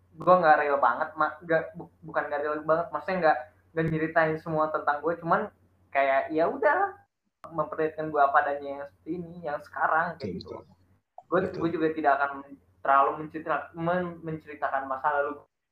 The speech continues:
Speaker 1: seperti apa, atau masa depan gue mau seperti apa, itu lebih ke close friend gue aja sih yang tahu-tahu kayak gitu. Karena ya,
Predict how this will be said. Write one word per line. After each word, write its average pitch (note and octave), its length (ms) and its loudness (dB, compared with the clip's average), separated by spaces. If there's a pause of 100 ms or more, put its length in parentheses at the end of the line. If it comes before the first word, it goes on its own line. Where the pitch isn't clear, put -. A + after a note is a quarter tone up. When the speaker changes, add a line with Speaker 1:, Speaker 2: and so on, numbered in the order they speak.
(240)
Speaker 1:
seperti - 240 -12
apa, F#3+ 400 2 (160)
atau D3+ 160 -6
masa D3+ 300 2
depan D3+ 340 2
gue D#3 180 4 (140)
mau D3+ 320 -2 (540)
seperti - 200 -2
apa, E3+ 220 8
itu A3+ 160 2
lebih D#3+ 260 4
ke D3+ 140 0 (240)
close D#3 260 2
friend D3+ 240 2
gue C#3+ 140 4
aja F3 220 6
sih A#3+ 120 -8
yang G#3+ 180 0
tahu-tahu F3 520 4
kayak E3 240 -8
gitu. - 160 -20
Karena F#3+ 320 2
ya, F3 180 4